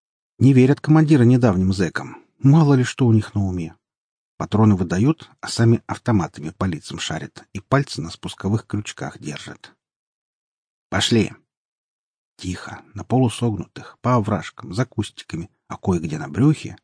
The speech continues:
колени о камни обдирая. "Пригнись!" Кто замешкался, не согнулся в три погибели, того без жалости прикладом по хребту.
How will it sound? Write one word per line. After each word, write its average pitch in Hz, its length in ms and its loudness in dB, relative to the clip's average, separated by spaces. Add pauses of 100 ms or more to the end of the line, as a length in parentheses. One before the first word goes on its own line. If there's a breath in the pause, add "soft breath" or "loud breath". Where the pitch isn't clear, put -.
(140)
колени 101 400 2
о 95 80 -4
камни 92 360 -4
обдирая. 85 600 -8 (560)
"Пригнись!" 180 560 4 (480)
Кто - 200 -2
замешкался, 101 680 0 (120)
не 101 60 0
согнулся 123 480 4
в - 100 -2
три 135 160 2
погибели, 117 580 0 (180)
того 143 220 4
без 117 240 4
жалости 127 440 2
прикладом 104 640 0
по - 120 -10
хребту. - 460 -8